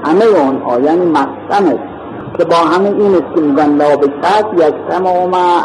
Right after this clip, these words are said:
الف شرط. لا به شرط ما جمع می‌شد با هزار شرط، یعنی همه به هر مرحله‌ای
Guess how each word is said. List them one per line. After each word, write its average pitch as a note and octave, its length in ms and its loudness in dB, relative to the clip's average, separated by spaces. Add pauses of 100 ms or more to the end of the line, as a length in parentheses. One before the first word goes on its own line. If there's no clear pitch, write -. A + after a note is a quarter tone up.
(120)
الف D3+ 380 0
شرط. G#2+ 200 -2 (500)
لا D#3+ 240 4
به D3+ 120 2 (120)
شرط D#3 200 2 (540)
ما E3+ 160 2 (120)
جمع G#3 300 2
می‌شد G3 420 -2
با F#3+ 60 2
هزار F3+ 580 2 (100)
شرط، D#3 240 2 (160)
یعنی F3+ 260 0
همه G#3 440 2
به E3 140 0
هر G3 400 2
مرحله‌ای G#3+ 920 2